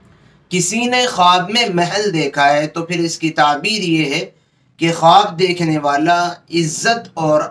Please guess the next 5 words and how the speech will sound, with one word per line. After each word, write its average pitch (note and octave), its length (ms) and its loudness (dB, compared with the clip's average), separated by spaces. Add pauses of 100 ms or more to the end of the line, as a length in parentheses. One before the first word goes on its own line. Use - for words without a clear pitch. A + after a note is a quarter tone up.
आराम D#3 560 2
और D#3+ 260 -6
सुकून F#3+ 680 -2
पाएगा, C#3+ 580 2 (680)
जिंदगी G#3 800 -2